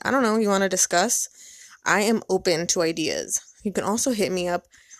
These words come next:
at Steph Does, Steph Does a Podcast at gmail dot com. That's right. I have my seventy-second email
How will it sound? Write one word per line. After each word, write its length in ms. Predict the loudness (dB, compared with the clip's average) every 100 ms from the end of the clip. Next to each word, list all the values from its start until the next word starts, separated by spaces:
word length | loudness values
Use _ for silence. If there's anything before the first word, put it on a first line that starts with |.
| -20 _ -2
at 340 | 2 2 0 _
Steph 540 | 2 4 4 4 2 4
Does, 460 | 4 4 2 6
Steph 460 | 8 8 6 4 2
Does 320 | 2 2 0
a 40 |
Podcast 760 | 0 0 0 0 -2 0 -4 -6 -20 -20 -20 -20 -20 -20 _ _ 0
at 160 | 2 4
gmail 460 | 4 6 6 4 4
dot 180 | 0
com. 420 | 2 2 2 0 -4 -2
That's 240 | 0 2
right. 280 | 2 0 -2 -10 -10 -6 -2
I 120 | 0
have 380 | 0 0 -2 -6 -16 _ -20 -20 _ -2
my 200 | 2 4
seventy-second 840 | 6 4 4 2 4 2 2 0 -2
email 580 | -4 0 2 2 0